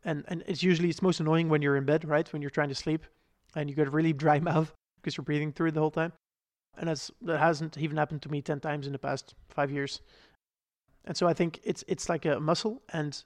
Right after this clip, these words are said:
the more you breathe through your nose, the easier it starts getting. And so I think there, that's a, that's a solution. And so what I, what I believe they did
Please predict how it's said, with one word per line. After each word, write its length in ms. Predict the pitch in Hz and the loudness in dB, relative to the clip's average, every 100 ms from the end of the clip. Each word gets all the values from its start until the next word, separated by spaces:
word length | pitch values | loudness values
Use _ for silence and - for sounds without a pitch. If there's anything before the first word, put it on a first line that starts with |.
| - | -10
the 120 | 156 | -4
more 180 | 151 170 | 0 2
you 120 | 185 | 2
breathe 200 | 151 165 | 2 0
through 140 | 180 165 | 2 0
your 100 | 143 | 0
nose, 220 | 151 165 | 0 -2
the 120 | - | -4
easier 240 | 160 151 143 | -4 0 -2
it 100 | - | -2
starts 240 | 147 131 | -4 -4
getting. 220 | 147 139 - _ _ _ _ - | -6 -6 -10 _ _ _ _ -14
And 100 | 180 | -6
so 100 | 147 | -6
I 40 | |
think 180 | 147 147 | -4 -4
there, 240 | 143 143 - _ _ _ | -2 -2 -4 _ _ _
that's 200 | 151 - | -14 -8
a, 140 | 139 147 | -8 -6
that's 200 | 151 143 | -8 -8
a 40 | 147 | -12
solution. 400 | - 156 - 156 _ _ _ | -10 -10 -10 -16 _ _ _
And 120 | 175 156 | -8 0
so 240 | 165 - - | 0 0 -4
what 100 | 208 | 0
I, 80 | 156 - _ - | 0 0 _ 0
what 120 | 180 | 2
I 60 | 165 | 4
believe 220 | 170 190 | 4 4
they 120 | 180 | 4
did 320 | 135 160 175 | 4 2 0